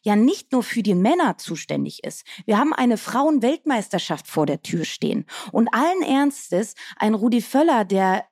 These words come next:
Latte Macchiato immer noch als Frauengetränk bezeichnet, der soll jetzt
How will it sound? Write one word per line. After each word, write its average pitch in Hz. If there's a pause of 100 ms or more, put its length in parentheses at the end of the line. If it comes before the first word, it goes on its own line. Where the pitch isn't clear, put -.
Latte 208
Macchiato 233
immer 359
noch 285
als 233
Frauengetränk 226
bezeichnet, 156
der 320
soll 294
jetzt 170